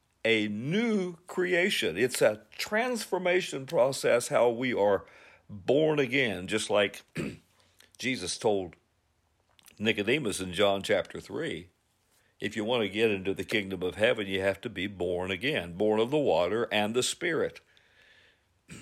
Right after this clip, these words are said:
It's a very similar process as the seed fertilizing and growing.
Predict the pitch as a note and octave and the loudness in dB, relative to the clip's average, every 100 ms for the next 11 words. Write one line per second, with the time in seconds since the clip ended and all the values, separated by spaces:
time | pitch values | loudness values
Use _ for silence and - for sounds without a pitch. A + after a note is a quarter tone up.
0 | - - A#2 A#2 A2+ A#2 - - A#3+ G3 | -18 -10 -2 -2 0 -2 -4 0 2 2
1 | A#2 F#2 - D#2 C#2+ - - - - - | 0 0 -2 -4 -4 -8 -10 -10 -14 -6
2 | F2+ E2+ D#2+ - F2 - B2 E2+ E2 E2 | -4 -4 -6 -8 -4 -4 -4 -6 -10 -14
3 | - _ _ _ _ _ _ _ _ - | -20 _ _ _ _ _ _ _ _ -20
4 | _ _ - C3 G#2 F#2+ D#2+ D2+ D2+ - | _ _ -4 -2 2 2 2 0 -6 -14
5 | - _ _ _ _ _ _ _ _ _ | -18 _ _ _ _ _ _ _ _ _
6 | _ _ - F2+ E2+ G#2+ G2 F2+ F2 F#2 | _ _ -12 -10 0 4 6 4 -2 -8